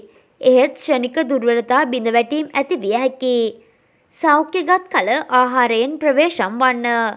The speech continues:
හෘදය ආශ්‍රිත රෝග මතු විය හැකි. මීන ලග්න ඔබගේ පිළියම් ලෙස අන්ධ පුද්ගලයන්ට ආහාර ලබා දෙන්න. ධාන්‍ය වර්ග පූජ්‍ය ස්ථානයකට ලබා දීමෙන් ඔබගේ අපල උපද්‍රව මගහරවා ගත හැකි.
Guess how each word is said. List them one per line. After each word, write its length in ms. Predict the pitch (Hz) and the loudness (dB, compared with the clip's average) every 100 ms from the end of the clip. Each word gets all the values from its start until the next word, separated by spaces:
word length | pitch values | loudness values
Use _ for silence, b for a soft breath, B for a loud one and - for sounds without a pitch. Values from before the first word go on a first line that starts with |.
| b b b - | b b b 0
හෘදය 400 | 269 247 220 247 | 2 2 4 2
ආශ්‍රිත 480 | 240 240 233 240 208 294 | 4 0 -2 -6 -2 0
රෝග 280 | 269 269 285 | 4 4 4
මතු 360 | 330 320 320 320 | 0 -2 -4 -4
විය 140 | 214 | 0
හැකි. 460 | 233 277 269 254 240 226 214 b b b b b b _ _ _ | 2 0 -2 -2 0 -2 -4 b b b b b b _ _ _
මීන 280 | 262 320 370 | -2 0 0
ලග්න 380 | 440 233 214 269 | 0 0 0 -4
ඔබගේ 440 | 285 285 262 320 | -2 -2 -2 -2
පිළියම් 440 | 320 233 220 220 220 | -2 0 0 -2 -2
ලෙස 220 | 220 220 311 359 | -4 0 -2 -2
අන්ධ 340 | 220 240 233 240 | -4 -4 0 0
පුද්ගලයන්ට 680 | 240 214 214 220 214 202 294 - | 0 -2 0 0 0 -2 -4 0
ආහාර 380 | 233 269 320 330 | 0 2 -2 -2
ලබා 380 | 339 226 202 208 | -2 -2 -2 0
දෙන්න. 300 | 240 220 220 220 196 b b b - | 0 0 -4 -6 -8 b b b -4
ධාන්‍ය 440 | 233 247 240 226 | 0 2 2 -2
වර්ග 320 | 220 220 202 240 320 | -2 -4 0 -2 -2
පූජ්‍ය 440 | - 277 247 202 233 | -2 0 0 2 0
ස්ථානයකට 640 | 233 254 226 214 214 226 247 | 0 -2 -2 -2 -6 -6 0
ලබා 360 | 254 220 285 330 | 2 2 0 0
දීමෙන් 460 | 240 190 254 269 - | -4 -6 -4 -4 -4
ඔබගේ 480 | 233 233 220 240 - | -2 -2 4 2 2
අපල 280 | 240 247 233 | -4 -2 -2
උපද්‍රව 520 | 226 226 214 202 226 277 | -2 -4 -4 -2 0 0
මගහරවා 680 | 262 233 294 311 302 311 | 0 -2 -2 0 0 0
ගත 200 | 277 - | 0 -2
හැකි. 440 | 233 240 240 233 | -2 -4 -2 -2